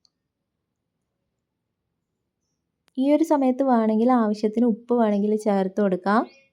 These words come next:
ഇപ്പം ഞാനിത് ഇവിടെ കൈ വെച്ച് തന്നെ നന്നായി കുഴച്ചെടുത്തിട്ടുണ്ട്. ഇനി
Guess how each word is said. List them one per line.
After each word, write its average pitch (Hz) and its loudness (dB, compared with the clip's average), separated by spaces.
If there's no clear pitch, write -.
ഇപ്പം 269 -4
ഞാനിത് 277 2
ഇവിടെ 262 2
കൈ 254 2
വെച്ച് 226 0
തന്നെ 233 2
നന്നായി 220 0
കുഴച്ചെടുത്തിട്ടുണ്ട്. 196 0
ഇനി 277 2